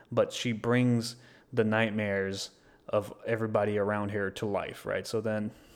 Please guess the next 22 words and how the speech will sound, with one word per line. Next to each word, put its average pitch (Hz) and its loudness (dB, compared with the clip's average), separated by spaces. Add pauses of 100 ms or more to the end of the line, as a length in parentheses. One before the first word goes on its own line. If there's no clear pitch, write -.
(380)
Reign's 120 4 (640)
biggest 117 2
fear 110 6
was 104 2
her 104 -2
priest, - -2
right? 101 0
'Cause 104 -6
she - -4
was 101 -4
religious, 104 0
and, 95 -6
you 98 -4
know, 95 -4
the 95 -4
priest 110 -4
found 104 -2
out 98 -2
she - -6
was 101 -4
a 104 -2
mutant, 104 -4